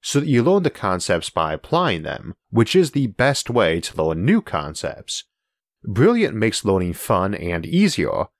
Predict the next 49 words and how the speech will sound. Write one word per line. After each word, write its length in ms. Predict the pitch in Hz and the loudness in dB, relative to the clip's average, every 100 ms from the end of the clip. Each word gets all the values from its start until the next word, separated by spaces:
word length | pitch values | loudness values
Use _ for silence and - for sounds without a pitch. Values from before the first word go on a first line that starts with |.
| _ | _
and 180 | 117 127 | -2 2
their 120 | 135 | 2
online 420 | 175 220 185 151 | 2 0 2 0
community 420 | 127 127 117 85 90 | -2 0 0 0 0
gives 260 | 92 90 | 0 0
you 80 | 98 | -2
places 480 | - 123 113 101 - | 0 0 2 0 -4
to 100 | 95 | -4
discuss 400 | 87 - 165 175 | -4 0 0 0
the 80 | - | -4
material 580 | 82 - 80 80 85 - | -6 -4 -2 0 0 0
or 240 | 107 110 | 0 0
ask 320 | 87 87 - | 0 -4 -6
questions, 720 | - 202 208 - - - - - _ _ _ _ | -4 -2 -2 -2 -6 -6 -14 -16 _ _ _ _
and 260 | 120 120 127 | -2 0 2
their 160 | 131 | 2
mobile 360 | 127 202 165 90 | 4 2 2 2
app's 280 | 82 90 - | 0 -4 -4
offline 500 | 107 104 - 87 85 | -2 -2 -2 -2 -2
feature 520 | - 208 - - - - _ | -2 -2 0 -2 -2 -6 _
lets 320 | 104 165 - | 2 2 2
you 80 | 226 | -2
take 260 | - 170 - | 0 -4 0
courses 600 | 170 120 - 80 82 - | 0 0 0 -2 -4 -2
even 280 | 123 143 147 | 0 2 4
when 140 | 117 | 2
you're 100 | 110 | 2
not 240 | 101 82 - | 2 0 -2
getting 220 | 85 80 | -4 -4
a 60 | 76 | -2
good 200 | 78 78 | -4 -2
signal. 580 | - 196 117 73 - _ _ _ _ _ _ _ _ | 2 2 2 -8 -12 _ _ _ _ _ _ _ _
If 160 | 135 | 4
you'd 120 | 156 180 | 4 4
like 180 | 247 | 2
to 160 | - 175 | 0 0
learn 160 | 143 104 | 0 2
more 240 | 104 98 | 2 2
science, 640 | - 104 87 90 127 - | 0 -2 0 -2 -4 -6
math, 320 | 101 92 98 92 | -2 0 0 -2
and 160 | 87 | -4
computer 360 | 101 85 208 190 | -6 -2 0 0
science, 560 | - 90 82 - - | -2 -6 -8 -10 -12
go 200 | - 120 | -2 2
to 120 | 127 95 | 4 2
brilliant 520 | 85 127 202 196 135 | 2 2 2 0 -2
dot 220 | 113 113 | -2 -2
org 300 | - 87 90 | -2 -2 -2
slash 340 | - 85 85 | -2 -2 -2